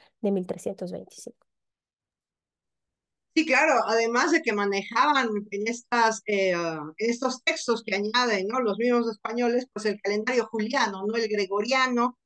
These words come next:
Speaker 2: Entonces ahí hay diez días que también,
Speaker 1: Así
Speaker 2: pues, nos
Speaker 1: es.
Speaker 2: dan, nos dan lata con ello. Y pues cerramos, así como se cierra un Bactún, <laughs>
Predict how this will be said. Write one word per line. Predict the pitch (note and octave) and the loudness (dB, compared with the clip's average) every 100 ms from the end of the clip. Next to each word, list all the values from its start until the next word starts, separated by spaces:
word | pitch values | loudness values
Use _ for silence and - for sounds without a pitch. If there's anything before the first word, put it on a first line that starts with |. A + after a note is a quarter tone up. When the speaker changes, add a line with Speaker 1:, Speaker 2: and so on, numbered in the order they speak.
| _ _ | _ _
Speaker 2:
Entonces | F#3 F#3+ G#3+ A3 G#3+ G#3 F#3 | -8 -6 -4 -2 0 0 2
ahí | G#3 | 4
hay | A3+ A3 | 4 2
diez | G#3+ G#3+ G3 | 2 2 0
días | A#3 B3 A3 G#3+ | 0 0 0 -4
que | G#3 | -8
también, | G3+ F3+ F#3 G#3 G#3 G3+ _ - | -4 -2 0 2 2 0 _ 0
Speaker 1:
Así | A3+ | 2
Speaker 2:
pues, | A3+ A3+ | 2 0
nos | G3 F#3+ | 0 0
Speaker 1:
es. | |
Speaker 2:
dan, | G#3 G3+ - _ - | 0 -2 -6 _ -12
nos | G3 | -4
dan | G#3+ G#3+ | 0 0
lata | G3+ - | 0 -4
con | - E3+ D#3+ | -8 -4 -4
ello. | D#3 D#3 _ _ _ _ _ _ _ _ - - _ _ - | -4 -6 _ _ _ _ _ _ _ _ -20 -20 _ _ -8
Y | C4+ | 0
pues | C#4 C#4 C#4+ | 4 4 4
cerramos, | C4+ D4+ G4 F#4 C#4 C#4 B3+ - - - - _ _ _ | 4 6 4 4 4 4 2 -4 -12 -14 -20 _ _ _
así | G#3 A#3+ F4+ | -2 4 4
como | D#4+ C4+ | 4 2
se | A#3+ B3 | 4 4
cierra | D4+ E4 E4+ | 4 4 4
un | C#4 | 4
Bactún, | G#3 - - C#4+ D4 C#4 D4+ - | 0 -6 0 4 6 6 2 -2
<laughs> | A#3+ G#3+ | -10 -12